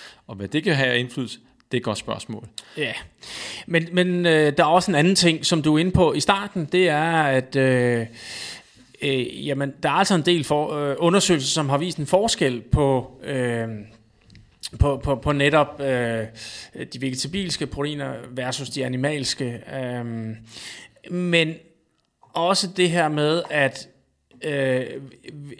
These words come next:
Speaker 2: hvis man matcher på leucinniveauet, så kræver det, at du simpelthen skal have en større mængde, øh, øh,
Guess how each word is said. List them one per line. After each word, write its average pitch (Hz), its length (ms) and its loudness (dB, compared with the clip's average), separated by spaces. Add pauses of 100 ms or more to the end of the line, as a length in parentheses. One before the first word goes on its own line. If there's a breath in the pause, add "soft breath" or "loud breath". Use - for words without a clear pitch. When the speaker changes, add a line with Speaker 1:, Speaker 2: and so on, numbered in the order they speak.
Speaker 2:
hvis 143 240 0
man 151 200 -2
matcher 160 400 0
på 160 220 2
leucinniveauet, 139 1000 -2
så - 80 -4
kræver 165 360 -2
det, 156 80 -4
at 147 40 -8
du 139 60 -8
simpelthen 156 360 -6
skal 143 180 -8
have 135 220 -4 (140)
en 143 120 -12
større 165 640 0
mængde, 180 800 -6 (720 loud breath)
øh, 131 540 -2 (720)
øh, 123 320 -6